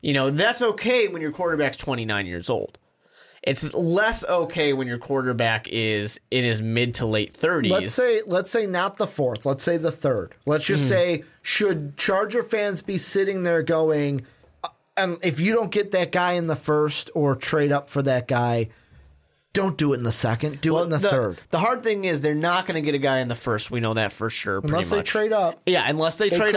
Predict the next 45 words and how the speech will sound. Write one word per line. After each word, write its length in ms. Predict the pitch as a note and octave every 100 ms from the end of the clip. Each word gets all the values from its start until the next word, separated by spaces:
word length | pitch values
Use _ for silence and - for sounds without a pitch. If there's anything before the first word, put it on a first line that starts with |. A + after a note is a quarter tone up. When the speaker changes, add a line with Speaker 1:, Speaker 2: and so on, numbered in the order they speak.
| D3
Speaker 1:
up, 40 |
Speaker 2:
trade 260 | - G#3 G3
Speaker 1:
which 100 | E3+
Speaker 2:
up. 80 | D#3
Speaker 1:
they 100 | D3
definitely 440 | D#3+ D#3+ F3+ F3+
could. 340 | F3+ D3 A#2
They're 100 | B2
not 220 | B2+ C#3 C#3+
gonna 140 | C#3+
get 120 | C3
the 80 | B2+
guy 160 | B2 A#2
in 80 |
the 80 | A#2
first. 300 | A2+ A2 -
Speaker 2:
Which 180 | D#3+ D3+
means 200 | F3 D#3+
they'll 100 | E3
probably 340 | D#3 D#3+ D#3+ D#3+
have 100 | D#3
to 80 | C#3+
give 160 | D3
up 140 | C#3+ C#3+
their 100 | C#3
second 380 | - C#3 C3 C3+
and 100 | B2+
maybe 280 | B2 B2+
their 160 | C#3 D#3+
third. 320 | D#3 A#2 A#2+ - -
Speaker 1:
Yeah. 200 | - C#3+ -
Speaker 2:
<laughs> 360 | - - C#4
Speaker 1:
Um, 600 | C3 C3 B2+ B2+ B2 A2+ -
yeah. 360 | - D#3 B2+ A2 - _ _ _
The, 600 | E3 D#3+ E3 E3+ E3 D#3+ - E3
to 140 | F3+
do 280 | C#3+ F#3+ A3
it, 300 | G#3+ - - _ _ -
uh, 300 | D3+ D3+ C#3+
in 80 | D#3+
the 80 | D3
second 360 | - A#3 D#4
round, 180 | D#3 D3
I 120 | C#3+
think 320 | D#3 F3 E3